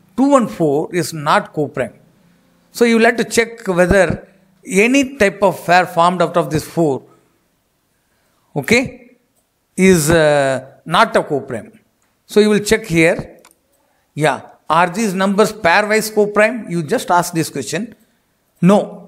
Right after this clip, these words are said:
When you take the pair two and four, it is not co-prime. So what you will do?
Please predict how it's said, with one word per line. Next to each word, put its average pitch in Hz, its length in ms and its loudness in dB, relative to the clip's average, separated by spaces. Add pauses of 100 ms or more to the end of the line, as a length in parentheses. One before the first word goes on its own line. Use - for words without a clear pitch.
When 196 140 2
you 202 80 4
take 233 240 2
the 208 80 2
pair 196 400 0 (100)
two 220 160 2
and 185 120 0
four, 139 400 -8
it 175 140 -4
is 165 140 -2
not 180 640 -4 (120)
co-prime. 156 480 -2 (880)
So 208 160 0
what 214 200 4
you 240 80 0
will 190 140 4
do? 135 300 -4